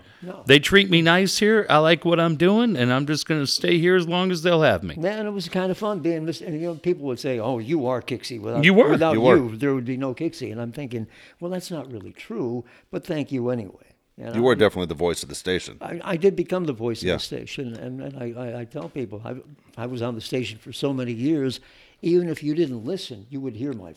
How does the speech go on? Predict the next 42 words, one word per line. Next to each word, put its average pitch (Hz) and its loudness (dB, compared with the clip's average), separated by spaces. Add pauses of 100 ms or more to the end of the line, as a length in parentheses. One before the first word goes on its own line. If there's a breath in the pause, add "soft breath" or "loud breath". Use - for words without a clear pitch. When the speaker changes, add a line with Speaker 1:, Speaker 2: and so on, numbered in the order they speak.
Speaker 1:
you 151 -8
would 127 -6
have 104 -12
heard 117 -8
my 85 -18
voice. 104 -14
Speaker 2:
We, 151 -4 (760 soft breath)
we 156 4
have 208 6
a 151 6
mutual 135 4
friend. 107 0
Um, 101 -2
you 139 0
know 117 2
him 98 0
much 101 -2
better 98 2
than 85 -4
we 92 0
do. 78 -6
I 170 4
always 127 2
liked 104 0
him, 90 -2
but 104 0
he 160 -4
got 165 4
incredibly 123 -2
offended. 90 -4
His 92 -8
feelings 131 -4
got 87 -4
hurt 87 -10
because 104 -4
he 110 -2
was 98 -4
the 98 -4
music 113 -4
director 71 -12
over 65 -16
there. 64 -16